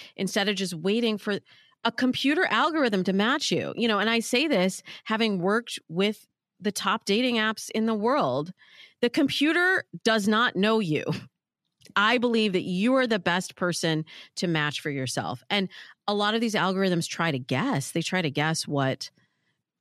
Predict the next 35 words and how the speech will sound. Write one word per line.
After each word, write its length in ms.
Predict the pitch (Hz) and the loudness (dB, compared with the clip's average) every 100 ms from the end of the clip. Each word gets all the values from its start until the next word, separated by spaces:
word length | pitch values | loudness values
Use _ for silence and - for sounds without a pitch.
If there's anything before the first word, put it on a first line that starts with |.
| 160 - | -14 -12
what 360 | - 165 160 - _ - | -4 0 0 -2 _ -4
you 160 | 170 | -2
really 280 | 160 170 165 | 2 2 2
want 260 | 147 131 - | 2 0 0
based 240 | 156 - | -2 0
on 80 | 170 | -2
your 100 | 170 | 0
behaviors, 540 | 160 165 175 135 139 | 0 0 0 -2 -2
not 160 | 139 135 | -4 -4
necessarily 400 | 175 - 190 202 | -4 -2 -2 0
based 260 | 165 180 190 | -2 -2 0
on 80 | |
the 80 | 190 | 0
boxes 420 | 170 196 - 139 | 0 -2 -2 -4
you 80 | 135 | -4
check, 240 | - 123 123 | -2 -4 -2
which 160 | 160 139 | -4 -2
I'm 100 | 139 | -2
sure 340 | 151 139 135 - - - _ | -2 -2 -2 -8 -20 -20 _
your 160 | 165 165 | -4 -2
listeners 380 | 156 160 143 143 | 0 -2 -2 -2
have 140 | 127 | -4
experienced 640 | 123 - 151 190 143 131 | -6 -4 -2 0 0 -2
as 120 | 143 139 | -2 -4
you're 80 | |
swiping 420 | 127 135 139 135 131 | -2 -2 -2 -2 -4
and 80 | |
you're 100 | 127 | -4
like, 220 | 117 117 120 | -4 -6 -6
"Wait, 300 | - 320 - | -6 -4 -4
this 100 | 170 | -6
person's 320 | - 170 170 156 | -8 -8 -6 -6
outside 320 | 151 156 156 | -6 -6 -6
of 60 | |
my 200 | 170 180 | -4 -6